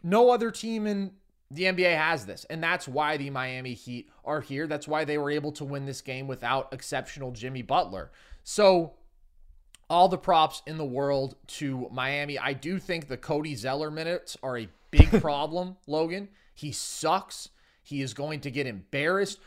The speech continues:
Props to him for a couple of tough finishes in this game, but my God, he is just food. He's food for Nikola <laughs> Jokic, and I don't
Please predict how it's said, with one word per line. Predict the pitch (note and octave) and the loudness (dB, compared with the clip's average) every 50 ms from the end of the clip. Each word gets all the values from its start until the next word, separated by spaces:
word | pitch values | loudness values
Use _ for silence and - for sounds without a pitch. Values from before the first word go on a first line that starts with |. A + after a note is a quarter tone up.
| - _ _ - | -20 _ _ -10
Props | - F3+ G3 G3 G3+ G3 - | 0 2 4 4 4 2 -2
to | - D3+ | -6 -6
him | C#3 D#3 F#3+ A3+ A3 | -4 -4 -4 -6 -6
for | - F3+ C3+ A#2 | -6 -4 -6 -4
a | |
couple | - - F3+ F#3 - D#3+ B2+ | 0 0 0 0 0 -2 -6
of | A2 - | -6 -6
tough | - - - E3+ E3 - - | -6 -4 -4 -4 -4 -4 -6
finishes | - D#3 F3+ G3+ G3 - G#3+ G#3 E3+ G3+ | -6 -2 -2 -2 -2 -2 -2 -2 -2 -2
in | G3+ | -4
this | G3+ G#3 G3 G3+ | -4 -4 -6 -6
game, | - G#3+ G#3+ G#3 G3 | -6 -6 -4 -4 -4
but | D#3 C3 - - | -4 -6 -8 -8
my | A2+ B2 C3+ D3 D3+ D3+ F3 F3 | -10 -4 -2 0 0 2 0 0
God, | D#3+ C3+ G#2+ C#3+ C#3+ D3+ D#3 E3+ E3+ D#3+ C#3 - - | -4 -6 -2 2 4 6 6 6 4 2 -2 -8 -14
he | E3+ D#3+ D3+ | -12 -6 -4
is | D3 B2+ G2 - - | -4 -4 -6 -10 -16
just | - - - A#2 A#2+ D3+ D#3+ E3+ - - - - - _ _ _ _ _ _ _ - - - - _ _ _ - _ - - - - - - _ _ _ _ - _ _ _ _ _ - - | -18 -18 -14 -8 -2 -2 -2 -2 -2 -8 -14 -18 -20 _ _ _ _ _ _ _ -20 -20 -20 -20 _ _ _ -20 _ -20 -20 -20 -20 -20 -20 _ _ _ _ -20 _ _ _ _ _ -16 -16
food. | G#2+ - - F#3 G#3+ C#4 D#4 B3+ - - - _ _ _ | -14 -6 2 4 4 6 4 4 2 -4 -12 _ _ _
He's | - F3+ G3+ F#3+ - - | -4 -2 -2 -2 -2 -4
food | - - F#3+ G3 A3+ B3+ B3+ - | -8 -2 0 2 2 2 0 0
for | - F3+ | 2 2
Nikola | - - - - D3 C#3 B2+ B2+ | 4 6 4 4 2 2 -2 0
<laughs> | |
Jokic, | B2 B2 A2+ G#2+ - A2+ A2+ - - | -2 -2 -4 -4 -6 -10 -10 -8 -8
and | C#3+ D3 | -6 -2
I | C3 C#3+ D#3 | 0 -2 -2
don't | C3 - E3 E3+ F3 F3 E3 | -2 0 0 0 0 0 -4